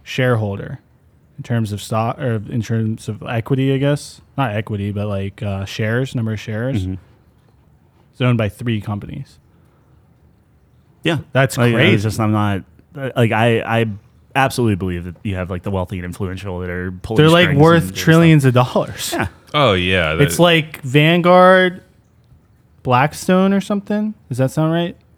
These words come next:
Speaker 3: I would be surprised
Speaker 2: Yeah.
Speaker 3: if Blackstone was on there.
Speaker 1: And
Speaker 3: But
Speaker 1: then there was a third
Speaker 2: They're up
Speaker 1: one.
Speaker 2: there.
Speaker 1: I forget
Speaker 3: They're
Speaker 1: what the third
Speaker 3: like
Speaker 1: one is.
Speaker 3: investments
Speaker 2: Mm-hmm.
Speaker 3: in Philadelphia.
Speaker 2: Yeah, so is Tencent.
Speaker 1: Yeah. So is Vanguard.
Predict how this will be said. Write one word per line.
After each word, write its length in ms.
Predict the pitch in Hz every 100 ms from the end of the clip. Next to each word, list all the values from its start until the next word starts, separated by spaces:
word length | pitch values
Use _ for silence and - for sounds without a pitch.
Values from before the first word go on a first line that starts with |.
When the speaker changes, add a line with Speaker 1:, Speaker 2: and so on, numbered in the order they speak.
| -
Speaker 3:
I 120 | 104
would 100 | 117
be 120 | 104 95
surprised 420 | 92 92 87 101
Speaker 2:
Yeah. 60 |
Speaker 3:
if 80 | 78
Blackstone 460 | 82 76 - 82 78
was 140 | 76
on 200 | 80 76
there. 140 | 71 -
Speaker 1:
And 100 | -
Speaker 3:
But 100 | 131
Speaker 1:
then 160 | 139
there 80 | 139
was 120 | 135
a 60 | 131
third 280 | - 143 139
Speaker 2:
They're 80 |
up 60 | 123
Speaker 1:
one. 120 | 123
Speaker 2:
there. 260 | 123 92 - -
Speaker 1:
I 100 | 131
forget 440 | 123 139 123 123 127
Speaker 3:
They're 140 | 175
Speaker 1:
what 60 | 220 185
the 40 | 127
third 60 | 123
Speaker 3:
like 60 |
Speaker 1:
one 140 | 120 117
is. 300 | 113 - - _ _ _ _
Speaker 3:
investments 800 | 101 92 117 165 - - - - -
Speaker 2:
Mm-hmm. 180 | 104 107 196 -
Speaker 3:
in 100 | 101
Philadelphia. 560 | 120 113 120 - 139
Speaker 2:
Yeah, 80 | 131
so 160 | - 135
is 80 | 135
Tencent. 260 | - 139 131
Speaker 1:
Yeah. 320 | 196 185 - - - - -
So 160 | - 190
is 120 | 180
Vanguard. 680 | 190 302 349 180 131 113